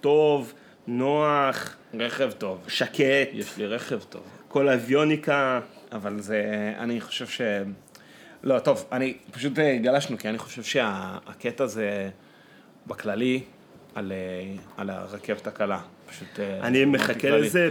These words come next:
Speaker 1: ב-,
Speaker 2: אני גם
Speaker 1: בכיליון
Speaker 2: מחכה לזה, אבל
Speaker 1: עיניים.
Speaker 2: אני חושב שאם, אם לא, אם לא, אה,
Speaker 1: בכיליון
Speaker 2: אם לא
Speaker 1: עיניים.
Speaker 2: יהפכו את זה למשהו מגניב, אלא זה יהיה כאילו עדיין מקום שבו אתה מגיע עם הטבעת כדי להסתכן בהטרדות מיניות, ואם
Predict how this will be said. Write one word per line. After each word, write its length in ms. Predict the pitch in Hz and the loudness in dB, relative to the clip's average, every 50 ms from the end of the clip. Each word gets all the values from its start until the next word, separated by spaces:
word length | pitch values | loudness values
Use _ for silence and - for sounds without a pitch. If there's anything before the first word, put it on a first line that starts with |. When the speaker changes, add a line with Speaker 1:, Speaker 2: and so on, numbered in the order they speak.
| 131 | 2
Speaker 1:
ב-, 40 | 123 123 123 117 117 117 120 | 2 2 2 2 2 2 2
Speaker 2:
אני 120 | 127 151 | 4 6
גם 120 | 165 185 214 | 6 8 6
Speaker 1:
בכיליון 220 | 226 247 - - 143 | 6 6 6 6 6
Speaker 2:
מחכה 80 | 139 135 | 6 4
לזה, 120 | 131 127 | 4 4
אבל 60 | 127 123 | 4 4
Speaker 1:
עיניים. 100 | 117 117 | 2 2
Speaker 2:
אני 80 | 113 | 0
חושב 160 | 113 - 127 | -2 -6 -6
שאם, 360 | 117 - 135 127 123 123 123 127 - - | -4 0 2 2 2 2 2 0 0 0
אם 120 | 147 143 143 | 0 2 4
לא, 340 | 139 143 139 131 131 - - - - - - | 6 6 6 6 4 2 -2 -10 -20 -10 -4
אם 180 | 135 139 135 135 | 0 2 4 6
לא, 340 | 135 135 131 131 127 127 123 | 6 6 8 8 8 8 6
אה, 460 | 123 120 110 107 104 98 98 98 98 98 98 | 6 6 4 4 2 2 0 -2 -2 -4 -4
Speaker 1:
בכיליון 260 | 98 - 110 113 117 156 | -6 -4 -4 0 2 4
Speaker 2:
אם 60 | 156 | 6
לא 40 | 160 | 8
Speaker 1:
עיניים. 200 | 160 156 139 - | 8 8 6 6
Speaker 2:
יהפכו 220 | - - - 151 | 2 0 2 2
את 60 | 147 - | 4 4
זה 80 | 131 | 2
למשהו 340 | 120 113 117 117 113 - 156 | 2 2 2 0 0 0 0
מגניב, 500 | 131 113 98 113 117 127 147 175 175 170 - - - | 0 0 0 0 2 4 4 2 2 -2 -8 -6 -4
אלא 180 | 110 104 107 | -2 0 0
זה 160 | 104 92 101 104 | -2 -2 0 0
יהיה 160 | 107 107 107 | 0 0 0
כאילו 420 | - - 117 110 110 107 107 104 - - - - - | 0 -2 -2 -2 0 0 -2 -2 -4 -8 -20 -18 -10
עדיין 300 | - 107 107 113 113 113 | -6 -2 0 0 0 2
מקום 320 | 113 110 - - 123 110 107 | 0 -2 -2 0 -2 -2 -2
שבו 400 | - 110 101 95 110 110 110 110 | -2 -6 -4 0 2 2 2 2
אתה 120 | 107 117 | 2 -2
מגיע 360 | 104 104 101 98 113 117 110 107 - - - - - - - - - - | -4 -4 -2 0 2 2 2 2 -2 -6 -20 -20 -20 -20 -20 -16 -8 -4
עם 140 | 123 123 120 | -2 -2 -2
הטבעת 440 | 117 - 110 107 113 113 110 - - - | 0 0 0 2 2 0 0 -2 -6 -8
כדי 320 | - 110 101 107 104 104 107 | -6 -4 -2 -2 -2 -2 -2
להסתכן 480 | 117 110 101 - - 113 - 123 113 | -4 -6 -6 -6 -8 -6 -4 -4 -2
בהטרדות 420 | 107 107 - 110 110 110 113 98 107 | -2 -2 -2 -2 -2 -2 -2 -2 -2
מיניות, 300 | 110 107 110 110 90 101 | -2 -2 0 -2 -2 -2
ואם 100 | 107 | -4